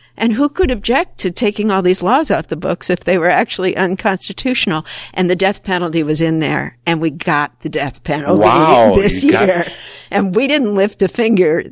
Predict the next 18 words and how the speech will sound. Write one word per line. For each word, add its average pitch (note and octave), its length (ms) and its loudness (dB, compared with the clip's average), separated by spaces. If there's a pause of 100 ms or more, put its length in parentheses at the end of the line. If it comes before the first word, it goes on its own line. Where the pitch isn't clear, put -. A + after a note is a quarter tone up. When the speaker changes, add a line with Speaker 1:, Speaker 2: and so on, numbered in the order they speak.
Speaker 1:
this A3 320 2
year, D#3 300 2
but D#3+ 200 2
it E3+ 100 2
was G3 140 2
something F3 400 0
that D#3+ 140 0
we'd E3 220 0
been D#3+ 160 -2
working D#3 360 -4
on D#3 340 -6
for - 180 -2
a D#3+ 80 0
long D3+ 260 -4
time. - 220 -8
So - 120 -2
there's G3 280 2
your, D#3+ 180 -2